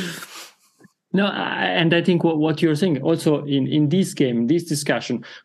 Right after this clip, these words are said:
we are similar people. Please allow to, to person, please allow me, uh, allow me to say that. Um, C X passionate, passionate about what we are doing,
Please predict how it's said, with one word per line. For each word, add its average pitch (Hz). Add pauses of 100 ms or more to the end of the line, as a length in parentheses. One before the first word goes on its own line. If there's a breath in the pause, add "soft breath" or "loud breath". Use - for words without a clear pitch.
we 151
are 156
similar 165
people. 165
Please 147
allow 131
to, 131
to 135
person, 151
please 147
allow 135
me, 131
uh, 135 (100)
allow 139
me 143
to 135
say 190
that. 180 (320 loud breath)
Um, 135
C 165
X 165
passionate, 156
passionate 147
about 131
what 139
we 147
are 143
doing, 180